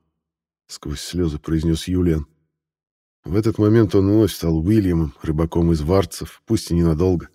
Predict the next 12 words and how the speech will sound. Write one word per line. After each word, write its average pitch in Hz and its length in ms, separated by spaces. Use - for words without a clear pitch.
Он 85 160
все 92 180
еще 92 220
продолжал 98 480
обнимать 98 380
свою 95 240
родную 92 340
мать, 101 320
не 90 80
в 85 60
силах 92 300
оторваться. 87 640